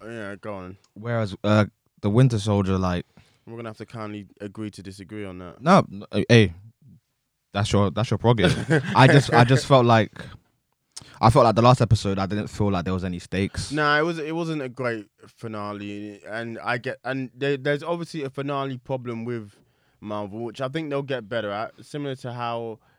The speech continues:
Speaker 1: you know, they seem to have got it right by phase three, you know what I mean? As in, the movies by phase three are more or less perfect, but it's, it's a learning curve,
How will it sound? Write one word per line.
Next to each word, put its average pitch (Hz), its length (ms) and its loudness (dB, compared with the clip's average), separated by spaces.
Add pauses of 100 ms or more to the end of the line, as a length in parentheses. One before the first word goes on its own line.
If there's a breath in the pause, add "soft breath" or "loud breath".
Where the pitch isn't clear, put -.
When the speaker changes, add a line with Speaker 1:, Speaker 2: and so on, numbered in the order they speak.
(100)
Speaker 1:
you 117 160 -8
know, 107 140 -6
they 117 240 -8
seem 160 480 -8
to 135 160 -10
have 120 180 -10
got 123 200 -8
it 85 120 -12
right 113 320 -6
by 110 160 -6
phase 107 340 -12
three, 101 420 -12 (100)
you 104 100 -16
know 110 120 -8
what 110 60 -6
I 110 40 -10
mean? 113 300 -10 (280 soft breath)
As 107 160 -10
in, 117 160 -12 (160)
the 113 120 -12
movies 127 500 -8 (320)
by 117 180 -2
phase 110 320 -8
three 110 180 -12
are 101 60 -8
more 101 220 -8
or 101 40 -8
less 98 160 -10
perfect, - 640 -12 (320 soft breath)
but 123 200 -4
it's, 139 180 -6
it's 143 160 0
a 147 60 -6
learning 147 400 -6
curve, 104 360 -8